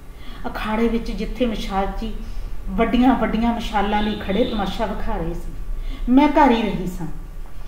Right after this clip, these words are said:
ਇੰਨੇ ਵਿੱਚ ਸੁੰਦਰ ਆਇਆ। ਉਹ ਉਸ ਦਿਨ ਦਰਿਆ ਚੜ੍ਹਿਆ ਹੋਇਆ ਸੀ ਤੇ ਉਹ ਬੇੜੀ ਲੈ ਕੇ ਪਾਰਲੇ ਕੰਢੇ ਗਿਆ ਹੋਇਆ ਸੀ। ਉਸ ਨੇ ਚੱਪੂ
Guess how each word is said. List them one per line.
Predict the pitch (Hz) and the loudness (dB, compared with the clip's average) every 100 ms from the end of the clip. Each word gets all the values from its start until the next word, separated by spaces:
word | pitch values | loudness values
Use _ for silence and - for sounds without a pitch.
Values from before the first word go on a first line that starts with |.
| - - - - | -4 -6 -6 -6
ਇੰਨੇ | 190 180 190 | -2 2 4
ਵਿੱਚ | 190 - | 2 0
ਸੁੰਦਰ | - 190 156 180 | -6 -4 -2 0
ਆਇਆ। | 175 156 185 - - - - - - - - | -2 -2 -4 -6 -8 -8 -8 -6 -6 -4 -4
ਉਹ | 214 214 | -2 -2
ਉਸ | |
ਦਿਨ | 208 - 196 185 | -2 -2 0 0
ਦਰਿਆ | 185 196 202 - | 2 2 0 0
ਚੜ੍ਹਿਆ | 180 214 | 0 0
ਹੋਇਆ | 202 185 160 | 2 2 2
ਸੀ | - - - - - - - - - | -2 -4 -6 -8 -8 -6 -6 -6 4
ਤੇ | 285 | 6
ਉਹ | |
ਬੇੜੀ | 269 208 202 | 6 4 4
ਲੈ | 233 196 | 4 2
ਕੇ | 185 254 254 - - - - | 4 2 0 -4 -6 -6 6
ਪਾਰਲੇ | 247 240 247 | 10 12 10
ਕੰਢੇ | 247 214 208 262 | 6 4 6 6
ਗਿਆ | 214 180 | 6 2
ਹੋਇਆ | 175 160 - | 0 -4 -6
ਸੀ। | - - - - - - - - - - | -8 -6 -4 -4 -4 -4 -2 -4 -2 -2
ਉਸ | 208 185 | -2 -4
ਨੇ | 190 180 | -2 -2
ਚੱਪੂ | 185 190 - 202 | -2 -4 -4 -4